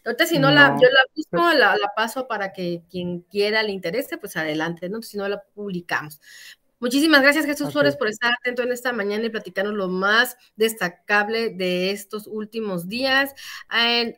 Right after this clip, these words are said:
Speaker 1: ahora sí que en la cuestión local. Muchas gracias.
Speaker 2: Al contrario, gracias a ustedes.
Speaker 1: Gracias, eh, pues aquí nuestro compañero Jesús Flores, pero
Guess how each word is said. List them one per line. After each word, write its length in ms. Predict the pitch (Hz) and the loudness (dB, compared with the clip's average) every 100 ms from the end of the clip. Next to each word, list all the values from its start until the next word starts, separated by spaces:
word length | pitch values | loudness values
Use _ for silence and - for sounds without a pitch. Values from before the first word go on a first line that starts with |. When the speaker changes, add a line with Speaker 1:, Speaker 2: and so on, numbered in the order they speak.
| - | -8
Speaker 1:
ahora 160 | 196 214 | -4 -4
sí 140 | 240 | -6
que 260 | 214 214 196 | -6 -6 -6
en 220 | 196 190 | -6 -2
la 120 | 180 | -4
cuestión 420 | 175 170 170 170 165 | -4 -8 -4 -4 -4
local. 300 | 156 143 175 | -6 -8 -6
Muchas 260 | 214 214 | -6 -6
gracias. 420 | 190 160 - - _ _ _ _ _ - | -6 -8 -12 -20 _ _ _ _ _ -8
Speaker 2:
Al 140 | 156 | -4
contrario, 420 | 143 135 160 165 170 | 0 4 6 6 6
gracias 240 | 170 175 | 2 2
a 40 | 156 | -2
ustedes. 440 | - 151 147 - _ _ _ _ _ | 0 -2 -2 -8 _ _ _ _ _
Speaker 1:
Gracias, 640 | 190 214 254 277 302 311 285 | -4 2 4 4 0 0 -2
eh, 200 | 214 180 | -6 -8
pues 160 | 180 - | -10 -12
aquí 300 | 170 196 202 | -12 -12 -8
nuestro 280 | 202 180 170 | -8 -8 -12
compañero 360 | 160 170 185 | -6 -4 -4
Jesús 240 | 185 180 180 | -6 -10 -4
Flores, 320 | 214 240 240 | -2 -2 -2
pero 460 | 240 247 277 285 | 0 2 4 2